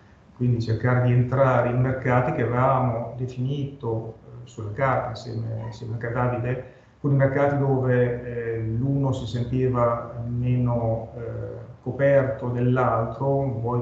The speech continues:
per mancanza di una, di una rete, di un agente in loco, vuoi per storicità sua, non erano mercati che aveva mai, eh, frequentato con una certa costanza. E quindi abbiamo iniziato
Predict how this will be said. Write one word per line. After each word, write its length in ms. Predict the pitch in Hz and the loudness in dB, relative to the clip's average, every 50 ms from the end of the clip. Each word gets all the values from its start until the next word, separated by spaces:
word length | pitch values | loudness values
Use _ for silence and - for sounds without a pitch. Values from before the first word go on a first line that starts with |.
| 120 - | -2 -4
per 720 | 117 117 117 117 117 117 113 117 113 110 110 - - - - - - - - - - | -4 -4 -2 -2 -2 -2 -2 -2 -2 -2 -2 -2 -6 -10 -16 -20 -20 -20 -20 -14 -8
mancanza 600 | 117 117 123 123 113 - 113 117 120 120 - - | -4 -2 0 0 0 2 2 0 0 0 -2 -2
di 100 | 117 117 | -2 -2
una, 600 | 120 117 113 113 110 110 110 - - - - - - - | 0 0 2 2 2 2 0 0 -4 -6 -8 -10 -10 -8
di 80 | 127 120 | -6 -4
una 120 | 120 117 120 | -4 -2 0
rete, 560 | 123 123 120 123 123 123 - 120 117 117 113 | 0 2 2 2 2 0 -2 -2 -2 -2 0
di 60 | 113 113 | 2 2
un 60 | 110 | 2
agente 540 | 110 113 117 127 127 127 123 - - - 113 | 2 2 2 4 4 4 2 2 0 -2 -2
in 140 | 113 113 | 0 2
loco, 440 | 117 123 135 147 156 147 - - 147 147 147 143 139 123 113 | 2 4 4 4 4 2 0 0 2 2 4 4 4 2 2
vuoi 220 | 113 123 127 127 127 123 | 0 0 0 0 -2 -2
per 500 | 120 113 110 113 120 120 120 110 113 113 | -4 -2 0 0 0 0 0 0 0 -2
storicità 680 | 110 - - - 117 117 110 - 120 110 - 127 127 131 | -2 -4 -4 -4 -2 -2 -2 -4 -4 -2 0 2 2 2
sua, 760 | 117 - - 127 123 135 139 143 139 131 127 123 120 120 - | 2 2 0 2 2 4 6 6 6 6 6 6 4 4 2
non 180 | 117 117 117 117 | 0 -2 -4 -4
erano 260 | 117 120 117 117 117 117 | -2 -2 -2 -2 -2 -4
mercati 520 | 113 113 - - 123 120 120 120 123 120 | -6 -8 -10 -4 -2 0 0 0 0 -2
che 100 | - 120 | -4 -4
aveva 240 | 117 117 117 113 113 | -4 -2 -2 -2 -2
mai, 400 | 113 113 117 117 120 117 117 117 - - - - - - - - - - - | 0 0 0 -2 -2 -4 -6 -10 -14 -18 -20 -20 -20 -20 -20 -20 -20 -20 -14
eh, 160 | 135 131 127 - | -8 -6 -6 -4
frequentato 760 | - 131 123 - 131 131 120 123 123 123 123 123 - 127 123 - | -2 -4 -2 0 0 0 0 2 2 2 2 2 2 -2 -4 -4
con 400 | - 120 117 117 117 113 117 117 113 113 113 113 - - - 117 | -2 0 0 0 0 0 0 0 0 0 -2 -2 -4 -4 -6 -6
una 100 | 117 - | -8 -8
certa 340 | - - 120 120 120 120 117 | -6 -4 -2 -2 -2 -4 -6
costanza. 760 | - 120 107 - - 117 101 101 107 - - - - - - - - - - - - - - - - - - - - - | -6 -8 -8 -6 -4 -4 -2 -2 -2 -4 -4 -6 -10 -10 -12 -16 -20 -20 -20 -20 -20 -20 -20 -20 -20 -20 -20 -20 -14 -10
E 100 | 131 123 | -10 -8
quindi 320 | - 147 147 156 160 165 170 | -4 0 2 2 4 4 4
abbiamo 280 | 151 127 127 135 139 | 4 4 4 4 4
iniziato 1000 | 139 151 156 - - 127 120 120 120 117 - - 143 147 151 151 151 - - | 2 2 0 -2 0 2 4 6 6 4 4 2 2 4 4 4 4 2 -4